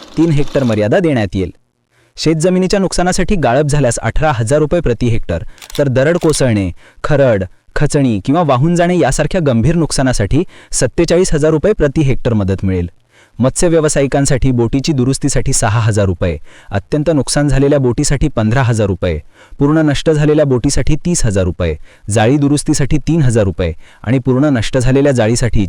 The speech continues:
चार हजार रुपये तरतूद आहे. याशिवाय विहिरींच्या दुरुस्तीसाठी तीस हजार रुपये प्रति विहिरीची मदत देण्यात आली आहे.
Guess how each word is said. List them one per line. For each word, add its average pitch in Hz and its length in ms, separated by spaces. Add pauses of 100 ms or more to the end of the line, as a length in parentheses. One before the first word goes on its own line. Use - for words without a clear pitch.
चार 139 260
हजार 120 180
रुपये 120 280
तरतूद 92 300
आहे. 80 180 (500)
याशिवाय 156 460
विहिरींच्या 147 440
दुरुस्तीसाठी 143 600 (120)
तीस 170 200
हजार 147 180
रुपये 147 220
प्रति 120 280
विहिरीची 120 380
मदत 110 240
देण्यात 90 300
आली 87 160
आहे. 82 200